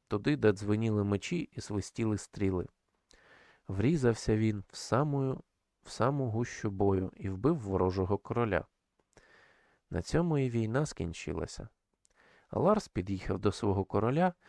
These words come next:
і всі побачили, що нога у цього невідомого сміливця перев'язана королівською хусткою.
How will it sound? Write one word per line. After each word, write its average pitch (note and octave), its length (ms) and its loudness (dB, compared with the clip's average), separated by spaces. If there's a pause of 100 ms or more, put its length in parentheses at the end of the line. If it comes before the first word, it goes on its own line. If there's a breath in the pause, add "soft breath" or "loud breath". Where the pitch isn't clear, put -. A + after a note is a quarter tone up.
(280 loud breath)
і E3 40 -8
всі - 200 -2
побачили, F#3 600 6
що B2 200 2
нога C3+ 380 6
у C3 260 2
цього A#2+ 280 2
невідомого A#2 600 2
сміливця E3+ 580 0
перев'язана B2 760 2
королівською F#2+ 720 -2
хусткою. - 560 -10